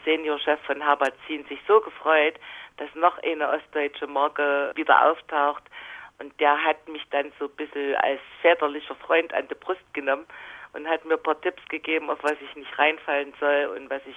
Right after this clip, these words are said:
möglichst vermeiden soll, damit ich, ähm, mit meinen Marken überstehen kann. Also auf keinen Fall in diesen Discountern. Also in Discountern sind wir nicht. Drogeriemärkte oder S-B-Märkte sind wir nicht. Wir haben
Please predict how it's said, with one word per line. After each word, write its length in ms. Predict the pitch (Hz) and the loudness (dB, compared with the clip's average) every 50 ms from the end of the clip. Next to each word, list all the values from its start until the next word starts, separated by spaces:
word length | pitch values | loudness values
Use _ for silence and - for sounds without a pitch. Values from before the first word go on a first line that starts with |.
| - - _ | -20 -20 _
möglichst 420 | - 156 160 151 - 156 151 - - | -2 -2 -2 -2 -4 -8 -12 -14 -6
vermeiden 540 | - 143 139 139 139 151 160 160 160 156 143 - | -6 -2 2 4 4 6 4 4 0 -4 -6 -2
soll, 240 | 151 143 143 143 139 | 0 0 0 0 -2
damit 300 | 135 135 139 139 139 - | -6 -8 -8 -8 -10 -10
ich, 120 | 143 131 - - - | -12 -16 -16 -14 -8
ähm, 340 | - 127 131 131 131 - 139 | -8 -6 -6 -8 -10 -16 -14
mit 160 | 143 139 - 139 | -14 -14 -10 -6
meinen 240 | 135 127 131 127 | -6 -6 -6 -4
Marken 320 | 131 131 131 135 131 135 - | -2 -2 -2 -2 -4 -8 -12
überstehen 500 | 113 117 127 123 - - 135 135 135 135 | -12 -12 -12 -14 -10 -6 -6 -6 -6 -6
kann. 220 | - 131 123 120 - - - - - - - - - | -4 -4 -4 -4 -6 -12 -14 -14 -12 -12 -12 -4 -2
Also 200 | - - - - | -2 2 4 4
auf 100 | - - - - | 4 4 2 -2
keinen 420 | - - 143 147 156 151 147 135 | 2 4 6 6 6 4 0 -4
Fall 320 | - - 147 135 135 139 135 - - - | -4 0 2 4 4 2 0 -4 -12 -14
in 140 | 139 127 - _ | -14 -14 -16 _
diesen 340 | - 143 139 - 139 123 - _ _ - | -14 -14 -14 -14 -16 -18 -20 _ _ -16
Discountern. 640 | 131 - - - 123 120 120 123 120 113 104 107 - _ | -16 -12 -2 4 4 4 4 4 0 -4 -6 -6 -10 _
Also 260 | - - - 135 - - | 2 2 2 2 -2 -6
in 180 | - 139 139 - _ | -8 -8 -12 -12 _
Discountern 800 | 143 139 - - _ - - 131 135 139 139 - 127 123 123 - - - | -12 -12 -12 -14 _ -8 -4 -2 -2 -4 -4 -6 -8 -8 -10 -14 -14 -10
sind 220 | 135 131 131 123 - _ - | -10 -10 -10 -12 -16 _ -12
wir 140 | 123 120 | -10 -10
nicht. 460 | 113 110 107 120 135 - - - - - - - - - - _ _ | -10 -10 -12 -12 -12 -12 -12 -16 -18 -20 -20 -20 -20 -20 -20 _ _
Drogeriemärkte 1080 | - - 151 143 - 147 139 135 139 139 135 135 139 135 131 131 - _ _ - 131 - | -4 -2 -2 -2 0 -4 -4 -4 -4 -2 4 4 6 6 6 4 0 _ _ -4 -4 -4
oder 280 | - 131 135 135 78 | -4 -4 -2 0 0
S-B-Märkte 800 | 82 - - _ - 127 127 120 120 117 113 113 - _ - 113 - - | 0 -2 -6 _ -8 -8 -8 -4 -4 -4 -4 -4 -6 _ -14 -16 -14 -14
sind 100 | 113 110 | -14 -12
wir 100 | 107 107 | -12 -14
nicht. 160 | 104 107 - - - _ - - - - - - - - - - - _ | -14 -18 -20 -20 -20 _ -18 -16 -16 -14 -12 -12 -12 -12 -12 -14 -16 _
Wir 340 | - - 135 143 151 156 151 147 147 147 147 147 147 147 143 - - - - - | -18 -14 -4 6 8 10 12 12 12 12 12 12 10 8 8 4 0 -8 -6 2
haben 600 | 139 147 165 202 220 233 240 240 233 233 240 233 | 4 6 6 6 6 4 0 -6 -12 -12 -14 -16